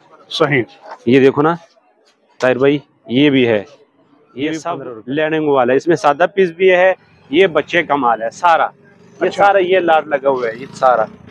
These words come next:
Speaker 2: ये चालीस रुपए दाना ताहिर भाई।
Speaker 1: चालीस रुपए का?
Speaker 2: ये चालीस रुपए। वैसे, वैसे तो हम बेचते हैं पचास रुपए, लेकिन आप आया हुआ है,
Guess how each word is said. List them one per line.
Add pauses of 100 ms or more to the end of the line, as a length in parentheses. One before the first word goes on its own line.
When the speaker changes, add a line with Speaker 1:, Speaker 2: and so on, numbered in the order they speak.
(380)
Speaker 2:
ये
चालीस
रुपए
दाना
ताहिर
भाई।
Speaker 1:
चालीस
रुपए
का?
Speaker 2:
ये
चालीस
रुपए।
वैसे,
वैसे
तो
हम
बेचते
हैं
पचास
रुपए,
लेकिन
आप
आया
हुआ
है,